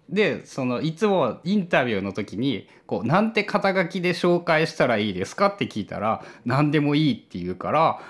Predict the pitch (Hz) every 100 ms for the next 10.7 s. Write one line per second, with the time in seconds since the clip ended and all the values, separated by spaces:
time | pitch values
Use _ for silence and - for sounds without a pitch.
0 | - 139 - 131 120 107 110 113 113 151
1 | 143 143 139 139 127 110 135 110 113 -
2 | 143 147 139 143 143 151 139 120 107 101
3 | 127 113 120 - 123 147 123 - 139 135
4 | 107 98 - 82 - - 92 - - _
5 | _ - 131 196 208 196 165 104 - -
6 | 160 170 170 156 92 87 92 85 - -
7 | 95 - - _ - 143 127 135 202 202
8 | 175 - - 151 202 196 208 190 120 107
9 | - 143 147 110 104 - 135 - 127 98
10 | 95 98 - 98 98 95